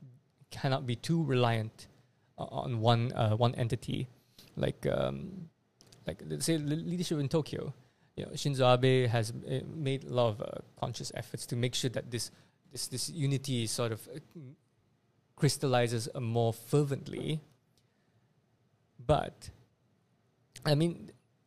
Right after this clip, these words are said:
it still goes back to seeing China as, like, this boogeyman character that we have to slow down their advance. If not, it's a detriment to, to everyone at large. Now, I feel like this is kind of, um,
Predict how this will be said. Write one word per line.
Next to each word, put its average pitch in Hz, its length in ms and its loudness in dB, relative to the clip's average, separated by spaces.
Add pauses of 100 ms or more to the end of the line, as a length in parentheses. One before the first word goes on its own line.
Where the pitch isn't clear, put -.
it 180 100 -2
still 240 220 4
goes 156 240 6
back 113 480 4
to 117 680 2 (280)
seeing 131 480 0
China 117 500 2
as, 110 320 0
like, 127 140 -4
this 117 140 -4
boogeyman 120 520 4
character 120 520 -2 (640)
that 123 360 0
we 123 100 4
have 107 260 -2
to 117 100 -6
slow 120 240 0
down 113 220 -2
their 110 120 -2
advance. 113 500 -2
If 131 160 -6
not, 131 180 2
it's - 100 -6
a 117 60 0
detriment 110 580 -2
to, - 260 -4 (400)
to 110 560 2
everyone 117 260 2
at - 80 -2
large. 117 400 2 (260)
Now, 127 260 -2
I 156 180 0
feel 202 260 2
like 123 200 -2
this 143 160 0
is 120 140 -2
kind 143 420 -2
of, 120 240 -2
um, 53 440 -6